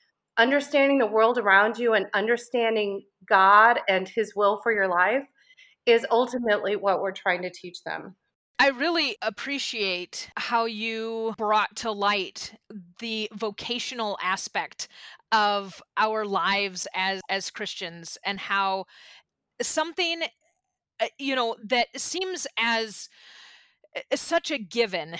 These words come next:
Speaker 2: like reading, that even that fits so securely in our life as Christian,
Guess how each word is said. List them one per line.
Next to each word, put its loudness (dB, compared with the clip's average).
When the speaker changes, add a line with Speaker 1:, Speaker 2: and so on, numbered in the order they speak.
Speaker 2:
like -2
reading, -10
that -2
even 0
that -2
fits -4
so -4
securely -6
in 0
our -2
life -4
as -4
Christian, -6